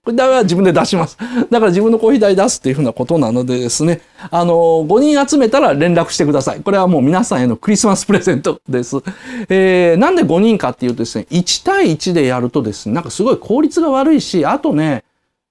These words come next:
言っちゃえばタイプ当てるだけなので、もう本当に十秒で済んじゃう人もいるんですよ。で、それだとちょっとつまんないから、五人ぐらい集めてくれたら、まあ一応それなりに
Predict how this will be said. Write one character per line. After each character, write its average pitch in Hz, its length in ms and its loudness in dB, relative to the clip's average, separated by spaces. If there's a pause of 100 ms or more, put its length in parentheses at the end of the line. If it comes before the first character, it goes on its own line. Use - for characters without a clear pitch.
(140)
言 175 80 -2
っ - 40 -16
ち - 120 -2
ゃ 370 80 2
え 339 40 2
ば 156 220 -2
タ - 160 -2
イ 381 60 2
プ - 160 -4
当 - 80 -10
て 226 120 0
る 220 100 0
だ 202 120 -2
け 240 100 -2
な 190 120 0
の 107 160 -8
で、 135 240 -2 (260)
も 190 80 2
う 202 40 2
本 247 140 2
当 240 80 2
に 147 140 2
十 311 220 2
秒 339 140 4
で 202 80 -4
済 190 160 -4
ん 185 40 0
じ 160 80 0
ゃ 139 60 0
う - 20 -8
人 - 160 -2
も 123 100 2
い 120 60 0
る 156 80 0
ん 165 40 0
で 107 100 -2
す - 100 -18
よ。 - 140 -18
で、 165 140 -6
そ 254 160 0
れ 311 80 2
だ 320 120 2
と 202 140 0
ち - 140 -6
ょ 147 40 0
っ - 20 -4
と 143 120 -4
つ - 160 -8
ま 175 160 2
ん 196 60 0
な 127 100 -2
い 117 60 -6
か 160 100 -4
ら、 135 120 -4 (300)
五 165 200 0
人 320 220 2
ぐ 359 80 0
ら 262 200 2
い 151 80 -6
集 202 100 -4
め 180 120 0
て - 100 -2
く - 120 -8
れ 147 120 0
た 233 120 0
ら、 220 120 0
ま 170 140 0
あ 143 40 0
一 135 200 -2
応 185 60 2
そ - 140 -2
れ 190 100 2
な 220 140 2
り 220 120 2
に 214 240 2